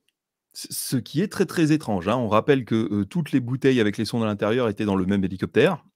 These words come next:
que le, l'hélicoptère a suivi la même trajectoire. Donc, normalement, vous devriez voir qu'une seule ligne.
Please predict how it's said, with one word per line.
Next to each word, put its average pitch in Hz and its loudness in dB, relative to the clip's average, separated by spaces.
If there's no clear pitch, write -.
que 110 -4
le, 98 2
l'hélicoptère 110 0
a 104 0
suivi 104 -6
la 87 0
même 113 0
trajectoire. 113 -2
Donc, 110 -6
normalement, 120 2
vous 160 -2
devriez 117 -2
voir 139 -10
qu'une 139 -4
seule 107 -2
ligne. 73 -6